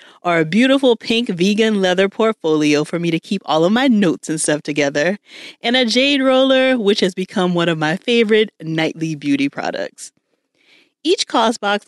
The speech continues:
also comes with an exclusive magazine that tells the story and mission behind each product in the box. The Causebox ships for free and is in beautiful packaging, making it a very nice surprise for the special people in your life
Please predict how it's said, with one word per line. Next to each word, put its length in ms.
also 380
comes 320
with 120
an 80
exclusive 600
magazine 640
that 160
tells 280
the 100
story 480
and 120
mission 460
behind 420
each 300
product 420
in 120
the 100
box. 480
The 100
Causebox 640
ships 340
for 160
free 640
and 160
is 160
in 220
beautiful 420
packaging, 760
making 320
it 100
a 80
very 380
nice 240
surprise 500
for 100
the 120
special 400
people 340
in 140
your 100
life 460